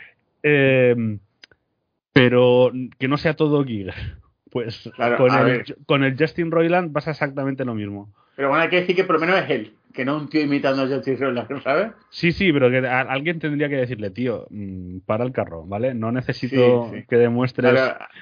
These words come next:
Speaker 2: a, a mí me ha pasado, yo he visto Rick and Morty, después he visto
Speaker 1: Mm.
Speaker 2: la de Pa-,
Speaker 1: La,
Speaker 2: Parallel,
Speaker 1: la so-,
Speaker 2: este
Speaker 1: la Solar Opposites esta, yo, yo no he
Speaker 2: Opposites
Speaker 1: podido con
Speaker 2: este.
Speaker 1: ella. No he podido con ella
Speaker 2: Sí,
Speaker 1: directamente.
Speaker 2: porque es como una versión de Rick and Morty con muy más, más, más mala leche,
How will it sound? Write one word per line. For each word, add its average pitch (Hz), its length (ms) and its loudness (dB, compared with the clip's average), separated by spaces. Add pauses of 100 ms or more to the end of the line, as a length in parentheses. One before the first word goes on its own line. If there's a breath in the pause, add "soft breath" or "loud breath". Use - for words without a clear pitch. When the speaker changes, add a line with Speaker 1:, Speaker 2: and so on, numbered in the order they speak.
Speaker 2:
a, 73 160 -8
a 117 40 -6
mí 135 120 -2
me 151 100 2
ha 151 100 2
pasado, 123 420 2
yo 120 60 -2
he 120 40 -2
visto 135 260 -2
Rick 139 160 -4
and 117 160 -2
Morty, 135 320 0
después 139 260 0
he 123 40 0
visto 131 200 -2
Speaker 1:
Mm. 123 40 0
Speaker 2:
la 120 120 0
de 117 360 2 (240)
Pa-, - 100 -12 (220)
Speaker 1:
La, 101 160 -4
Speaker 2:
Parallel, 120 360 0
Speaker 1:
la 110 60 -4
so-, 117 80 -2
Speaker 2:
este 117 680 -4
Speaker 1:
la 113 200 2
Solar 131 300 2
Opposites 127 460 -2
esta, 127 240 -4
yo, 131 200 -2
yo - 20 -8
no 127 140 -2
he - 20 2
Speaker 2:
Opposites 120 300 0
Speaker 1:
podido 120 120 0
con 113 140 -2
Speaker 2:
este. 120 120 -4
Speaker 1:
ella. 185 180 -8 (240)
No 127 120 -2
he 127 60 -2
podido 131 320 0
con 107 100 -4
ella 113 160 -2
Speaker 2:
Sí, 95 60 -2
Speaker 1:
directamente. 107 360 -2
Speaker 2:
porque 143 160 -2
es 139 60 -6
como 156 160 -6
una 156 160 2
versión 147 400 -2
de 143 80 -2
Rick 139 160 -4
and 135 100 -2
Morty 139 180 -4
con 143 200 -6
muy 143 120 -2
más, 127 160 0
más, 123 180 -2
más 117 200 0
mala 117 220 0
leche, 117 320 -6